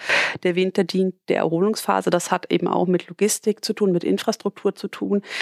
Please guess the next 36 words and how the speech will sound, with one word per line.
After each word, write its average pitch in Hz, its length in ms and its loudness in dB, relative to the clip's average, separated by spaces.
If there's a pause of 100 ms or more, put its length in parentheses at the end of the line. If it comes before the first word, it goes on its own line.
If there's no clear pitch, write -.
(420)
In 190 160 2
diesem 196 260 2
Fall 180 300 0
hatte 185 180 2
sich - 400 0 (260)
Karl 170 260 0
der 175 120 2
Zwölfte 175 400 0
aber - 160 -2
trotz - 300 -4
allem 160 340 2
dazu 170 300 0
entschlossen, 165 480 0
im 165 420 0 (100)
Spätherbst - 720 -2
nach 165 100 2
Norwegen 170 420 -2
zu - 160 -10
gehen 190 240 0
mit 196 160 -2
seinen 185 300 0
Armeen. 185 460 2 (600)
Die 180 120 0
Hauptarmee 180 680 0
hatte 170 260 -2
er 165 80 2
mit 175 200 0
sich. - 300 -2
Ein 170 220 0 (160)
weiterer 180 500 0
Zweig - 420 -2
der 180 120 0
Armee 175 320 0 (440)
sollte 170 800 0 (320)
etwas 170 460 0
nördlich 190 760 0